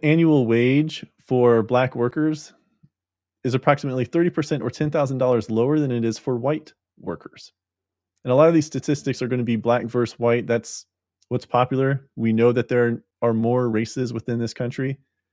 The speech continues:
The top four are Black, white, Hispanic, and Asian.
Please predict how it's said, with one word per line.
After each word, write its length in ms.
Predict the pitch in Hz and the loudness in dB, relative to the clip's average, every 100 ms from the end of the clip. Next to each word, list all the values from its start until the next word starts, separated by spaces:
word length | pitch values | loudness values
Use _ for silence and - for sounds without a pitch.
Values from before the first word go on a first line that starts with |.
| _ _ _ _ _ _ _ _ _ - | _ _ _ _ _ _ _ _ _ -6
The 80 | |
top 320 | 110 135 123 - | -2 -2 -2 -4
four 480 | 127 120 127 127 | -2 0 2 0
are 160 | 104 101 | 0 -2
Black, 420 | 101 113 113 110 - | -2 -2 0 -2 -6
white, 400 | 104 113 110 - - _ _ _ | 0 0 0 -4 -18 _ _ _
Hispanic, 680 | - - - 113 113 110 - _ _ | -12 -10 -6 -4 -4 -6 -14 _ _
and 220 | 98 92 - | -10 -10 -6
Asian. 500 | 120 127 143 147 151 | -2 -2 -2 -6 -6